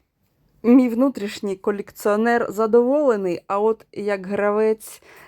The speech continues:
я не бачу в потенціалу в цьому герої. Давайте ось подивимось на самих максимальних статах. Триста сімдесят майже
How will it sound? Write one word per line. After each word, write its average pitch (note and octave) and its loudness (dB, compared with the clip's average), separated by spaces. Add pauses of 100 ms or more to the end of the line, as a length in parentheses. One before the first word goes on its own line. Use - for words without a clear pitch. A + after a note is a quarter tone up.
(100)
я G#3+ 0 (160)
не G3 -2
бачу F3+ -2
в - -18
потенціалу E3 -2
в C3 -18
цьому C#3 -8 (340)
герої. E3+ 0 (320)
Давайте E3+ -2
ось D#3 -8
подивимось F3 -4
на D#3+ -2
самих D#3 -6
максимальних D#3 -4
статах. - -8 (460)
Триста A#3 0
сімдесят F3 -4
майже C#3+ -4